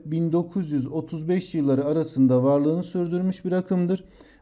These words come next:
Bu akımda Sabri Esat, Siyavuş Gül, Yaşar Nabi Nair, Vasfi Mahir Kocatürk, Ziya Osman Sabah, Cevdet Kudret Solok, Kenan Hulusi Koray ve Muammer Lütfü Bahşi gibi sanatçılar bulunmaktadır. Bundan dolayı da doğru cevabımız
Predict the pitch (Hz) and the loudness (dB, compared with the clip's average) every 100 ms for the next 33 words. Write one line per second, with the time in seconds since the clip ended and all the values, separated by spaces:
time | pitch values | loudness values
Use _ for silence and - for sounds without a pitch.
0 | - 165 196 196 180 165 180 180 156 156 | 2 6 8 6 2 4 4 8 6 8
1 | 165 170 175 175 170 160 170 165 175 170 | 4 4 2 4 6 8 8 2 -2 4
2 | 156 151 160 160 160 156 156 160 160 160 | 4 6 6 8 8 8 8 8 6 6
3 | 151 147 151 160 156 160 156 151 156 160 | 6 6 4 2 4 6 4 2 2 2
4 | 160 156 139 151 156 156 160 160 160 160 | 0 -4 6 8 8 6 4 4 6 6
5 | 156 170 165 - - 131 147 139 165 - | 8 6 4 -18 -4 6 6 6 2 2
6 | 151 160 165 - 160 165 170 - _ _ | 2 4 2 2 4 4 0 -18 _ _
7 | - 147 156 165 160 160 175 - 160 175 | 2 6 6 6 6 4 0 0 4 6
8 | 165 139 143 156 160 156 143 147 156 139 | 6 6 6 4 4 4 4 2 -2 2
9 | 156 151 143 127 156 185 - _ _ - | 0 0 0 2 2 -2 -8 _ _ -2
10 | 156 151 131 123 120 160 170 170 170 165 | 0 0 2 2 2 0 2 0 0 -4
11 | 170 - _ - 156 160 151 131 123 120 | -6 -14 _ -4 0 4 4 4 4 4
12 | 131 143 147 131 127 120 123 170 | 4 4 4 6 8 8 6 4